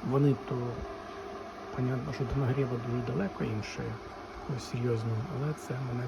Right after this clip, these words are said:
турбує. Рахую, що так не має бути. Це при всьому тому, що в паспорті написано саме таким перерізом кабеля підключення до батареї.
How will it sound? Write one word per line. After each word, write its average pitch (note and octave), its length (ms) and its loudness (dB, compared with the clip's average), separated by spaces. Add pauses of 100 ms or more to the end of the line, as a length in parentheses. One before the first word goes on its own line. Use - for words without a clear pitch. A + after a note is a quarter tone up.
турбує. A#2+ 400 0 (1400)
Рахую, D3+ 380 4
що - 120 -2
так - 260 0
не C3+ 80 6
має C3 240 6
бути. - 320 4 (840)
Це - 120 -6
при C3+ 140 2
всьому D3 360 2
тому, D3+ 120 0 (140)
що C#3+ 80 -6
в - 140 -10
паспорті - 400 -6
написано D3+ 680 0 (1000)
саме B2+ 260 4 (180)
таким A#2+ 200 2
перерізом A#2 640 2
кабеля B2+ 240 0
підключення - 560 -2
до G#2 60 2
батареї. F#2 500 -2